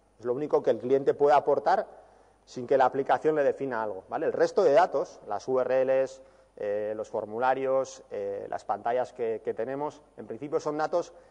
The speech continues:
que el cliente tiene que usar, pero no debe manipular, ¿vale?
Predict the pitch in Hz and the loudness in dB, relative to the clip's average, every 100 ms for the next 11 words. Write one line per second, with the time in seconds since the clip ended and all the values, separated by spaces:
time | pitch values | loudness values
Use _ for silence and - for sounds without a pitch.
0 | _ - 117 123 135 147 147 151 151 151 | _ -4 -2 0 -4 -2 -2 -2 0 0
1 | 139 - 170 190 - - _ _ _ _ | 2 4 2 2 -10 -20 _ _ _ _
2 | _ - _ 139 143 143 143 139 127 - | _ -20 _ 0 2 2 2 2 2 -2
3 | - - _ - 117 120 120 131 139 - | -16 -20 _ -8 -6 -6 -4 4 4 2
4 | - - - _ _ _ _ 107 143 | -16 -20 -20 _ _ _ _ -16 -16